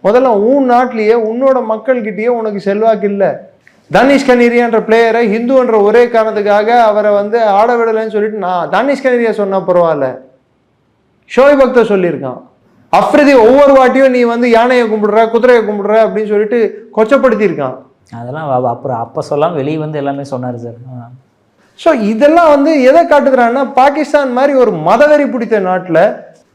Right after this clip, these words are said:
Speaker 1: ஆ, அது தீவிரவாத நாடு, மதவெறி பிடித்த நாடு, பயங்கரவாத நாடு, கலாச்சாரமற்ற நாடு. அவங்க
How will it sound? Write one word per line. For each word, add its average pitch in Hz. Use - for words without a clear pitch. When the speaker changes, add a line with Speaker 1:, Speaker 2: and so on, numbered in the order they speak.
Speaker 1:
ஆ, 240
அது 175
தீவிரவாத 277
நாடு, 160
மதவெறி 254
பிடித்த 180
நாடு, 147
பயங்கரவாத 233
நாடு, 151
கலாச்சாரமற்ற 262
நாடு. 196
அவங்க 202